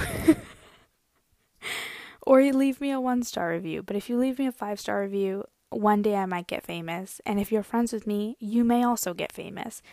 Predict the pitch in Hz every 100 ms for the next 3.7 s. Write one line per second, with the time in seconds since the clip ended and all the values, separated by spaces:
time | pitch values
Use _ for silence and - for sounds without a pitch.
0 | _ - 208 208 214 220 - 220 208 196
1 | 185 175 175 170 165 151 - - _ -
2 | - - - - 190 180 175 185 - 226
3 | 202 202 196 190 180 180